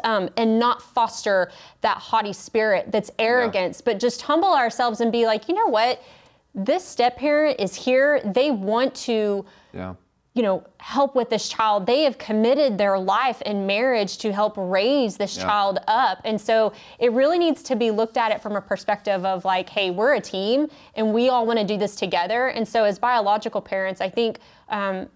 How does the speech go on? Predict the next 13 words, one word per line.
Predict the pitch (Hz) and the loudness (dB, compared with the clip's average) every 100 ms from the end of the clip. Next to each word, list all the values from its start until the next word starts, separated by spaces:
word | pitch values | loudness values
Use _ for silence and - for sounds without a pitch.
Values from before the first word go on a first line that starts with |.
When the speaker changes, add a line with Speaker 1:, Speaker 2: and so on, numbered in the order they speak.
| _ | _
Speaker 1:
you | 214 214 | -4 0
know, | 190 190 - _ _ _ _ | 0 -2 -8 _ _ _ _
again, | 202 208 220 | -2 -2 -2
it's | 190 - | -4 -2
just | 220 - | -4 -4
tucking | 220 254 | -6 -4
that | 226 185 | -4 -4
pride | - 185 | -2 -2
away, | 208 262 277 302 | 0 2 0 -2
Speaker 2:
Yeah. | 220 147 98 - _ | -6 -8 -8 -16 _
Speaker 1:
humbling | - 285 330 254 | -2 0 2 2
ourselves, | 196 185 - 185 180 196 202 - - _ | 0 -2 0 0 2 -2 -8 -18 -20 _
um, | 214 208 196 | -2 0 0